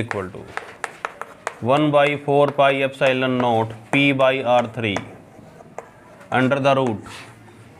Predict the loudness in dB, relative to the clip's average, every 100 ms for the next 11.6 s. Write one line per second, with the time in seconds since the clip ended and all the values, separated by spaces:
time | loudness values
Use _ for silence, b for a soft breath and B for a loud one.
0 | -14 -4 2 4 2 0 -6 -12 0 4
1 | 4 2 -2 -16 -16 -16 -16 -4 0 2
2 | 2 0 -4 -6 -2 0 2 0 -2 -2
3 | 0 -2 -4 -8 -6 -10 -12 -20 -20 -20
4 | -20 -20 -8 0 2 4 2 2 0 -4
5 | -4 -4 -6 -12 -20 -20 -18 -16 -12 -10
6 | -2 0 2 0 0 2 2 2 -10 -20
7 | -20 -18 -10 0 2 4 4 4 2 2
8 | 2 2 2 2 0 0 -4 -16 -20 -20
9 | -2 2 4 2 0 2 0 -2 -10 -18
10 | -16 -14 -16 -18 -20 -20 -20 -4 0 2
11 | 2 0 0 -2 -4 -8